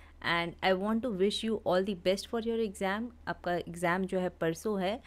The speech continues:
so I hope कि आपकी प्रिपरेशन बहुत अच्छी चल रही होगी, वीडियोज़ आप कंटिन्यूअसली देख रहे होंगे और उनसे आपको चीज़ें समझ में आ रही होंगी।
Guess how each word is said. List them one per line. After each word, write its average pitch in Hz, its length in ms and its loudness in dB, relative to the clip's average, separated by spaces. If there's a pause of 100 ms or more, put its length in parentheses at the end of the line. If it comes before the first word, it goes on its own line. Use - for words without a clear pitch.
(320)
so 196 320 0 (120)
I 196 140 4
hope 262 220 2
कि 247 100 -2
आपकी 214 200 -2
प्रिपरेशन 190 560 -2
बहुत 196 200 -2
अच्छी 180 420 -6
चल 220 220 -2
रही 220 180 0
होगी, 208 300 0
वीडियोज़ 185 440 0
आप 185 180 0
कंटिन्यूअसली 185 680 -6
देख 202 320 -2
रहे 220 120 -2
होंगे 208 400 -2
और 185 180 2
उनसे 202 440 -2 (320)
आपको 190 220 -2
चीज़ें 214 300 -4
समझ 202 420 -4
में 254 80 -2
आ 226 100 0
रही 220 100 -2
होंगी। 220 340 -2